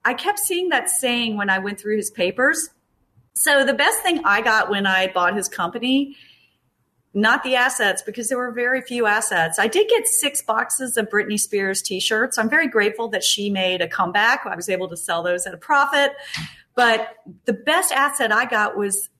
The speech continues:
a box of his papers. I got his archives. So that was my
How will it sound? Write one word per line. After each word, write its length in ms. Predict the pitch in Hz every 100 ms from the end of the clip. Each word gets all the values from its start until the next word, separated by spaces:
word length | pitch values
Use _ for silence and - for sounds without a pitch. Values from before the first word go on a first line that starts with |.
| -
a 80 | 190
box 440 | 208 214 220 -
of 260 | - 190 -
his 580 | - 196 190 185 185 -
papers. 560 | - 175 165 151 - -
I 60 |
got 180 | 196 202
his 160 | 208 151
archives. 680 | 156 156 - - - - - - - - _
So 520 | - 220 196 190 185
that 200 | 208 294
was 180 | 311 269
my 360 | 202 190 190